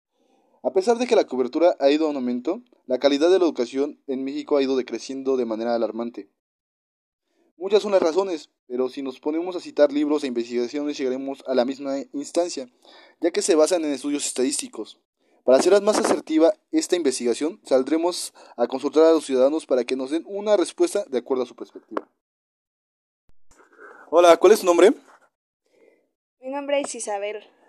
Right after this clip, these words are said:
Speaker 1: ¿A qué se dedica, Isabel?
Speaker 2: Soy estudiante.
Speaker 1: ¿Estudiante de qué?
Speaker 2: De preparatoria.
Speaker 1: Este, para usted, ¿cuál es el principal problema que aqueja a la sociedad en México en cuestión de educación?
Speaker 2: Ah, pues yo creo que es principalmente la falta de motivación,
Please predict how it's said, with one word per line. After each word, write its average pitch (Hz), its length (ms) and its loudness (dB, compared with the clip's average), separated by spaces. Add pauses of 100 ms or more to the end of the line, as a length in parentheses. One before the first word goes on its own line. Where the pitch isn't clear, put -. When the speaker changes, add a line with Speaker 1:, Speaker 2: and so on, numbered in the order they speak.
(180)
Speaker 1:
¿A 139 80 4
qué 185 100 4
se 196 120 8
dedica, 156 240 8
Isabel? 110 320 0 (240)
Speaker 2:
Soy 339 240 0
estudiante. 247 640 -4 (220)
Speaker 1:
¿Estudiante 151 480 2
de 143 100 6
qué? 220 220 -6 (760)
Speaker 2:
De 233 140 -6
preparatoria. 226 680 -2 (480)
Speaker 1:
Este, 139 640 6 (220)
para 151 180 6
usted, 190 300 4
¿cuál 214 160 8
es - 80 6
el 226 100 0
principal - 320 2
problema 151 380 4
que 151 140 0
aqueja 139 320 0
a - 20 2
la 131 180 2
sociedad 127 380 -2
en 127 80 -4
México 135 280 -2
en 135 100 -2
cuestión 127 280 -2
de 123 80 0
educación? 113 420 -4 (840)
Speaker 2:
Ah, 269 420 -6
pues 247 360 -6
yo 285 160 -4
creo 302 320 -4
que 277 280 -4
es 277 140 -10
principalmente 254 920 -10
la 220 160 -14
falta 233 240 -10
de 240 120 -8
motivación, 214 720 -10